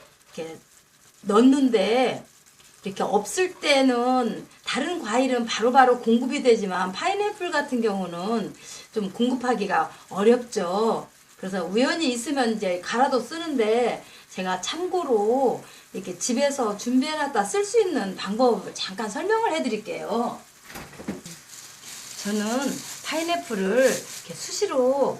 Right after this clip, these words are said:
이렇게 사용하거든요. 그래서 이렇게 갈아가지고 이런 얼음판 있죠. 이렇게 얼면 이렇게 여기에다가 물을 이렇게 쫙 뿌리면 이렇게,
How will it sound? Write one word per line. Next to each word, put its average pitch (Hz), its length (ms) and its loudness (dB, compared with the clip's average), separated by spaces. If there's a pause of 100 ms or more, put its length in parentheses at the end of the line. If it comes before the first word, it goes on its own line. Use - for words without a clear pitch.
(160)
이렇게 175 100 -10
사용하거든요. 311 1120 -2
그래서 190 240 -2
이렇게 170 180 -10
갈아가지고 233 640 0
이런 190 240 -2
얼음판 254 500 0
있죠. 185 560 -4 (280)
이렇게 185 580 -4 (220)
얼면 208 840 0 (640)
이렇게 156 280 -10 (280)
여기에다가 196 460 -2
물을 233 260 -4
이렇게 196 280 -4
쫙 262 440 -2
뿌리면 277 320 -4
이렇게, 185 320 -6